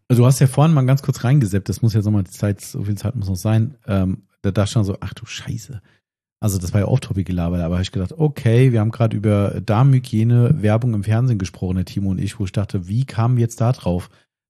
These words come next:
Das hat sich dann relativ schnell aufgeklärt und ich dachte so, was? Was, das hab ich da gesagt? Ach du Scheiße.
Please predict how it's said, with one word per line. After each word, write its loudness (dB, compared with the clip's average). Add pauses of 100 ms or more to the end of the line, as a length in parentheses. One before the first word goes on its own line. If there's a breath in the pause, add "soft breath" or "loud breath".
Das -6
hat 4
sich -4
dann 2
relativ 4
schnell 2
aufgeklärt 0
und 0
ich -4
dachte 0 (120)
so, -6
was? 0 (560 soft breath)
Was, 0
das 2
hab 0
ich 0
da 0
gesagt? 0 (120)
Ach -2
du -8
Scheiße. 2